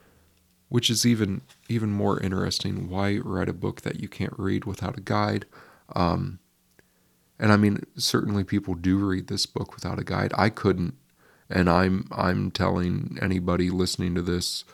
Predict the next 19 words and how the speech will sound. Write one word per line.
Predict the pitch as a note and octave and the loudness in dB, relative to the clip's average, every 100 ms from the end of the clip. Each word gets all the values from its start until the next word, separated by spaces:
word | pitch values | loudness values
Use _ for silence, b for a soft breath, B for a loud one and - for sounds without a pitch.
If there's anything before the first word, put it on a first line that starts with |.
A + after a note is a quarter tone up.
| b b b b - | b b b b 0
I | F2+ | 2
don't | F#2+ F#2 - | 4 2 0
think | F#2+ - - | -2 -2 -10
a | |
person | - F#2 - F#2 F2 | -4 -2 -2 -4 -6
can. | - F#2 F#2 F#2 b b b b - | -6 -4 -4 -6 b b b b -2
You | G2 G2 | 4 6
would, | F#2 E2+ - _ | 4 2 -4 _
you | G#2 F#2+ | -4 -2
would | F#2+ - | -2 0
really | G#2 G2+ F2 | 0 0 0
have | E2 - | -2 -4
to | F#2 | -6
be | - - | -6 -4
some | - F2 | -4 -6
kind | - E2+ | -4 -4
of | F2 | -4
superhuman | - G2 - D#2+ F2 E2 E2 | -4 -4 -6 -6 -6 -4 -4
genius, | F#2+ F#2 F2 E2 | -2 -2 -4 -8